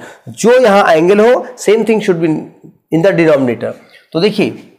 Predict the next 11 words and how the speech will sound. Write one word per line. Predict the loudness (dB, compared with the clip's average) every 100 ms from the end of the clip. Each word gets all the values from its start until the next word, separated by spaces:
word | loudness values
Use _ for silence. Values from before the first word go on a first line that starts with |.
| _ _ -10
इसमें | -4 -2 0
क्या | 0
करेंगे | 0 0 2
आप, | 0 0 -6 -4
लिमिट | 0 0 0 -4 -14 -20 _ _ -6
h | -6 -4
tends | -4 -2 -2
to | -4 -2
zero | 2 2 0 -4 -16 -20 _ _ _
के | -2 0 -2 -6 -18 _ -20 -10 0
by | 2